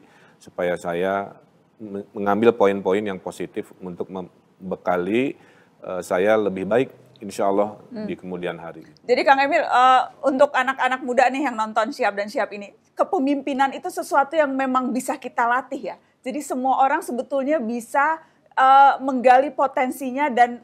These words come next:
Speaker 2: meningkatkan skillnya kalau mau jadi pemimpin. Bisa dipelajari kan skill ini, Kang?
Speaker 1: Ya, betul. Eh, kepemimpinan itu ada karena dalam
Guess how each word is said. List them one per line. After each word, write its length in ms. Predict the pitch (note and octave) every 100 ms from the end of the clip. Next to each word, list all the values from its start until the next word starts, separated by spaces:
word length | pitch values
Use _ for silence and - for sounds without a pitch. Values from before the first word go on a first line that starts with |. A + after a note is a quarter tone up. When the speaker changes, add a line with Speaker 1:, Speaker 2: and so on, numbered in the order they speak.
| A#3+
Speaker 2:
meningkatkan 560 | B3 B3+ A#3+ A#3+ C4+
skillnya 400 | - - D#4 C4+
kalau 160 | B3+ A#3+
mau 160 | A#3+
jadi 160 | A3+ A3+
pemimpin. 400 | A3+ A#3 A3+ G#3
Bisa 160 | - C#4+
dipelajari 640 | C4+ D#4 C4+ A#3+ A#3 D4+
kan 160 | F4 F#4+
skill 240 | D#4 C4
ini, 160 | C4 D4
Kang? 160 | F4 - _ _ _ _ _ _ _ _ _ _ _ _ _ _ _ _ A#2+
Speaker 1:
Ya, 400 | A#2+ A2 F#2 G2+
betul. 560 | G#2+ G2 - A2+ B2
Eh, 420 | C3 G#2 G#2 G2+ G2+
kepemimpinan 680 | - - G2+ G2+ G2+ G2 G2
itu 500 | G#2 F#2+ - A#2 B2
ada 380 | G2 G2+ F#2 F#2+
karena 480 | - F#2 F#2 F#2 F#2
dalam 340 | F#2 F2+ F2+